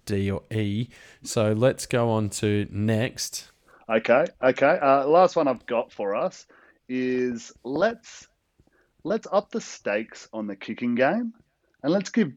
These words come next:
Speaker 2: two points if you can doink it in.
Speaker 1: <laughs>
Speaker 2: So if you can hit one of the crossbars or the base bar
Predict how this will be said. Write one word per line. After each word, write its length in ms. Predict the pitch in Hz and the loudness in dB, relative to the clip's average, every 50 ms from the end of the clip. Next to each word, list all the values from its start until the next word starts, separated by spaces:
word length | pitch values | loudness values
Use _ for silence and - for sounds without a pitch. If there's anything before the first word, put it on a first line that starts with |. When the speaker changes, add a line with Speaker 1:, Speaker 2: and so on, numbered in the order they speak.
| _ - - | _ -10 -8
Speaker 2:
two 260 | - - 170 180 160 | -4 0 0 0 0
points 640 | - - 113 92 85 87 117 127 - - - - - _ _ _ _ _ _ _ _ - | 0 0 0 0 0 -2 -6 -6 -8 -14 -20 -20 -20 _ _ _ _ _ _ _ _ -2
if 180 | 127 127 117 - | 2 2 4 4
you 120 | 131 131 | 4 4
can 240 | - 147 127 113 110 | 6 6 6 6 6
doink 360 | - 123 117 110 110 110 - 110 | 4 4 4 4 2 0 -2 -4
it 100 | 95 95 | -4 -4
in. 200 | 95 87 - - _ _ _ _ _ _ _ _ _ _ - 139 - - - - - - - - | -4 -6 -8 -12 _ _ _ _ _ _ _ _ _ _ -14 -14 -14 -14 -16 -20 -20 -20 -2 4
Speaker 1:
<laughs> 720 | - 214 - - 311 320 - - 285 277 - - 269 - - - - 220 - - - 190 - - - - 147 - _ _ _ _ _ - - - 151 185 | 4 4 4 4 2 0 2 0 -4 -2 -2 -2 -4 -4 -4 -6 -10 -10 -8 -8 -10 -10 -10 -10 -10 -10 -10 -12 _ _ _ _ _ -4 0 2 4 6
Speaker 2:
So 120 | - 131 | 6 6
if 120 | - 143 | 6 6
you 140 | 151 170 175 | 6 6 6
can 120 | - 190 165 | 6 6 4
hit 240 | 139 135 170 175 | 4 4 4 4
one 160 | 151 165 156 151 | 4 6 6 6
of 60 | 143 | 6
the 80 | 139 | 4
crossbars 800 | 135 - 143 127 123 - - 120 107 107 120 139 156 160 143 - - | 4 4 2 2 2 2 2 2 4 4 4 4 2 0 -2 -4 0
or 240 | 127 131 131 127 127 | 2 2 4 4 2
the 100 | 120 113 | 0 0
base 300 | 104 107 123 135 131 - | 2 2 2 0 0 -4
bar 340 | - 104 95 107 127 143 | -6 -4 -2 0 -2 -2